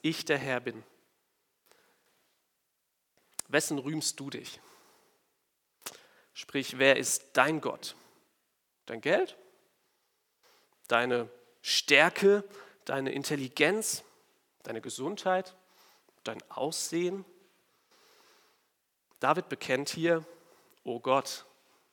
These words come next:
du bist mein Gott." Und David war ein weiser, reicher, gut aussehender und starker Mann. Aber er hat sich nicht darauf verlassen, sondern auf Gott, seinen Herrn.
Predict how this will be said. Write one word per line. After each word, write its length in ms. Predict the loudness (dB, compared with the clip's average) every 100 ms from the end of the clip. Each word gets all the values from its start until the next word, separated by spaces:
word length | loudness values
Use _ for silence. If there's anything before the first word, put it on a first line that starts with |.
| _ _ -20 _ _ -6
du 200 | -6 -4
bist 300 | -6 -8 -10
mein 240 | -12 -12
Gott." 380 | -14 -16 -18 -20 _ _ _ -20 -20 -20 -20 _ _ _ _
Und 160 | -2 8
David 320 | 8 8 2
war 120 | 0
ein 220 | 0 -4
weiser, 680 | 4 6 6 4 2 2 0
reicher, 420 | 0 0 -4 -8 -8
gut 260 | -4 -4 2
aussehender 680 | 2 2 -2 -2 -2 -4
und 120 | -4 -4
starker 800 | -4 -4 -6 0 4 4 2 -2
Mann. 360 | 0 0 -2 -10 -20 -18 -20
Aber 220 | -6 0 2
er 80 |
hat 100 | 0
sich 180 | -4 -4
nicht 320 | -2 -2 2
darauf 360 | 6 6 4 -2
verlassen, 560 | -2 0 2 0 -2 -8
sondern 480 | -6 -4 -4 -10
auf 340 | -12 -14 -14 -20 _
Gott, 380 | -10 -8 -8 -16 -18 _
seinen 380 | -10 -8 -6 -8
Herrn. 280 | -12 -14